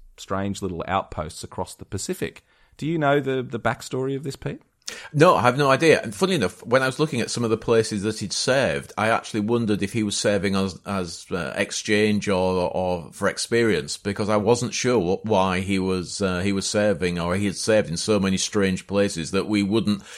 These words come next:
Speaker 2: certainly from a British perspective, we wouldn't expect, uh, our soldiers to be serving.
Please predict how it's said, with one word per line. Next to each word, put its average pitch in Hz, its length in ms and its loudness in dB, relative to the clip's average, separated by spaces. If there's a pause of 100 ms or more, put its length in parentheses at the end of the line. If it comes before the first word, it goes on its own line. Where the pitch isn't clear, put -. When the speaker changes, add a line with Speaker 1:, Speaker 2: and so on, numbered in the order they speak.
(180)
Speaker 2:
certainly 110 360 2
from 104 140 0
a 92 60 2
British 156 360 2
perspective, 92 500 -2
we 104 120 4
wouldn't 101 320 0
expect, - 600 -2
uh, 90 320 0 (200)
our 107 180 6
soldiers 90 440 0
to - 40 -8
be 90 80 -6
serving. 113 460 2